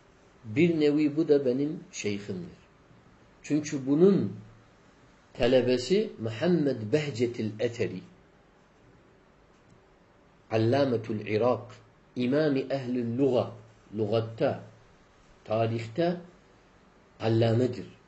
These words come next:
Benim de Eteri ismim gelmem ona mensuptur. Ben de Muhammed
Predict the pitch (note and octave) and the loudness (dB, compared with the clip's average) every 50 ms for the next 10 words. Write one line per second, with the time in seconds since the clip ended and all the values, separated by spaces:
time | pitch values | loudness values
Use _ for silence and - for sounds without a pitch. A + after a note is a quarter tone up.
0 | _ _ _ - _ _ _ _ _ _ _ _ _ _ _ _ _ _ _ _ | _ _ _ -20 _ _ _ _ _ _ _ _ _ _ _ _ _ _ _ _
1 | _ _ _ - - _ _ - - G#2+ A2+ B2 E3 G3 G3 F3 D#3+ D3+ - B2+ | _ _ _ -20 -20 _ _ -16 2 2 6 6 8 6 6 6 6 6 4 2
2 | B2 - - C3+ C#3 F3+ F3 D3 C#3 - - C#3 C3+ C3 B2+ A2+ B2 B2+ B2+ C3+ | 2 4 2 2 4 2 -2 -2 -6 -6 -6 -4 -4 -4 -2 2 2 2 2 4
3 | D#3+ F#3 G#3 F#3+ - A2+ A#2+ A#2+ C3 B2+ A#2+ G#2+ G2 G#2 - - F2 - - - | 2 2 0 0 0 0 2 2 2 2 2 0 -2 -4 -8 -12 -16 -16 -20 -20
4 | - - - - - _ _ _ _ - _ _ _ _ _ _ _ _ _ _ | -20 -20 -20 -20 -20 _ _ _ _ -20 _ _ _ _ _ _ _ _ _ _
5 | _ _ _ _ _ A2 C3+ D#3+ D#3+ D#3 D3+ C#3+ C3 A2+ C#3 D#3+ E3+ D3+ C#3+ C3 | _ _ _ _ _ -2 -2 0 4 2 2 2 2 -2 -2 -2 0 0 -2 -2